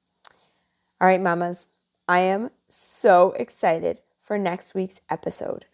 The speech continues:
where we will take our vision one step further. If you are someone who is eager to start making changes and learning strategies such as time blocking, creating balance, routines, systems, organization,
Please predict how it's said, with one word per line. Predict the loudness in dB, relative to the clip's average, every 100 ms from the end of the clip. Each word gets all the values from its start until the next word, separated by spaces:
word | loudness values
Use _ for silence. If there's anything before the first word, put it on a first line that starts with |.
| _ _ _
where | 0
we | 2 2
will | 2 0
take | 0 -4 -4 -2
our | -2 -2
vision | 0 -2 -2 -6 -6 -4
one | -2 -2 -4 -10
step | -12 -6 -4 -4 _ _ _
further. | -8 -4 -4 -6 -14 _ _ _ _ _ -20 -20 _
If | -6 -2
you | 2 2
are | 2
someone | 0 -2 0 -4
who | -6 -6
is | -6 -8
eager | -2 0
to | 0
start | -2 -2 -2
making | -4 -8 -10
changes | -10 -10 -8 -4 -4 -4
and | -6 -4
learning | -2 -2 -2
strategies | -6 -2 0 0 -4 -6 -6 -8 _ _
such | _ -4 -2
as | -4
time | -6 -2 0 2
blocking, | 0 -2 -4 -10
creating | -10 -6 -4 -4 -4
balance, | -4 -2 -2 -4 -8 -14 _ _
routines, | -6 -6 -6 -6 -4 -2 -4 -6
systems, | -8 0 0 0 -2 -4 -4 -2
organization, | 0 0 -4 -4 -4 -4 -6 -6 -8